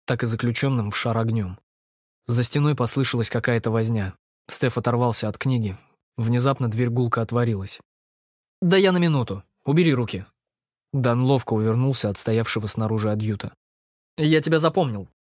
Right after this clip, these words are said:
И тут же захлопнул дверь обратно. После, довольно потирая ладони, он обернулся к нам.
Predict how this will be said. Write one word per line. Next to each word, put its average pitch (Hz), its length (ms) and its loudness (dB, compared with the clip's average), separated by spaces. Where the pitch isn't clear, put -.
И 131 100 0
тут 156 200 2
же 131 80 0
захлопнул 120 540 0
дверь 113 220 2
обратно. 107 460 -2
После, 147 300 0
довольно 123 380 2
потирая 120 460 2
ладони, 117 420 2
он 104 140 0
обернулся 117 520 0
к - 60 -10
нам. 98 280 -4